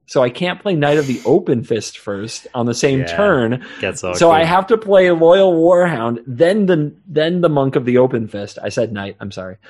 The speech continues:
Speaker 1: Then I play Monk of the Open Fist, but it doesn't get a counter 'cause it's my second spell. So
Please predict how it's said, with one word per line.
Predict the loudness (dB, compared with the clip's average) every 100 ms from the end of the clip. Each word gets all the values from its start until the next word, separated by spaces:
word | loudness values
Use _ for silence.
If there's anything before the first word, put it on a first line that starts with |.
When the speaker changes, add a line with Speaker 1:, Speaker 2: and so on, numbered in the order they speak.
| -20 -6
Speaker 1:
Then | -2 0
I | -2
play | 0 0
Monk | 2 0
of | 0
the | 4
Open | 4 2 0
Fist, | -2 -2
but | 0 2
it |
doesn't | 2 2
get | 0 -2
a |
counter | -2 -4 -4 -4
'cause | -4
it's | -4
my | -6
second | -4 -4 -4 -10
spell. | -10 -12 -10 -12
So | -4 2 2